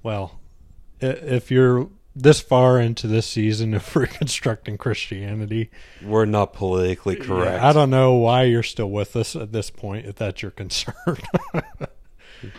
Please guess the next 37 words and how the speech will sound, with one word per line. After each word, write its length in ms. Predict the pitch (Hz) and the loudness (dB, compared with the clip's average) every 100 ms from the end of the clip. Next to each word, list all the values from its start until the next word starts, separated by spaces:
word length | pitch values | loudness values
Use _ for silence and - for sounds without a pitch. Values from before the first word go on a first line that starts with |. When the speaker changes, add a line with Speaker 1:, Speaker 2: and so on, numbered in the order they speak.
| - - - | -20 -14 -6
Speaker 2:
It's 200 | 107 - | -4 -4
to 100 | 104 | -4
get 200 | 101 98 | -4 -4
some, 420 | 101 92 87 - _ | -8 -8 -12 -16 _
it's 240 | - - - | -14 -12 -12
to 40 | |
get 200 | - - | -8 -8
some 180 | - 98 - | -8 -12 -8
ammo 400 | 107 104 104 90 | -6 -4 -4 -8
so 220 | 87 95 | -10 -10
they 120 | 87 | -10
could 200 | 85 85 - - - - | -10 -14 -16 -20 -20 -10
Speaker 1:
Yeah. 300 | 123 101 85 _ - _ - _ _ _ _ _ - | -8 -8 -10 _ -20 _ -20 _ _ _ _ _ -2
No, 160 | 147 113 | 0 2
Paul's 280 | 165 175 | 2 4
argument 400 | 139 147 139 127 | 4 2 0 -2
was 180 | 120 107 | -4 -6
never 480 | 113 117 110 110 107 - _ _ - _ _ - | -2 -2 -2 -2 -4 -10 _ _ -20 _ _ -6
well, 200 | 139 131 | 0 2
you 100 | 123 | 2
have 180 | 127 - | 0 -2
to 80 | 120 | -2
wear 220 | 120 120 | 0 0
the 140 | 113 | 0
symbol 420 | - 127 120 113 | -4 -6 -4 -4
of 140 | 110 101 | -4 -6
authority 880 | - - 135 123 123 117 117 113 | -10 -8 -4 0 2 0 0 -2
because 520 | 110 110 - 117 107 104 | -2 -6 -4 -4 -2 -2
of, 400 | 104 101 101 147 | -4 -4 -8 -8
you 160 | 120 | -6
know, 200 | 110 107 | -4 -4
the 120 | 101 | -6
fall 760 | 95 - 107 101 95 95 98 98 | -10 -8 -6 -4 -6 -6 -6 -8
and 120 | 87 95 | -10 -10
Adam's 380 | 98 95 95 | -10 -10 -12
sin. 360 | - 98 98 104 | -12 -10 -10 -4
No. 360 | 123 196 92 | 2 2 0